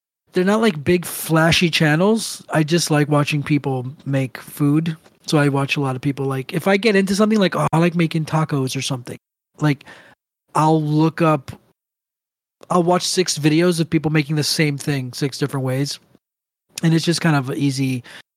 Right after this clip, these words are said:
comfort thing to do, is just watch food, be prepared. But Joshua Wa-, Wasserman,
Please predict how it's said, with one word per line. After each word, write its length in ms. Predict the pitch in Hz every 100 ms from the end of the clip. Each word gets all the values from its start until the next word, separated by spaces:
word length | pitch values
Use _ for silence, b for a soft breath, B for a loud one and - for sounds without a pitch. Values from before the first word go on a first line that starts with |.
| _ -
comfort 380 | 170 147 156 -
thing 240 | 160 147
to 140 | 151
do, 220 | 147 147 143
is 80 | 139
just 220 | 151 -
watch 300 | 135 131 -
food, 360 | - 139 135
be 100 | 123
prepared. 460 | 131 139 139 123 120 B B B
But 200 | 233 247
Joshua 380 | 175 233 - 240
Wa-, 200 | 180 170
Wasserman, 720 | 156 156 - 151 147 143 143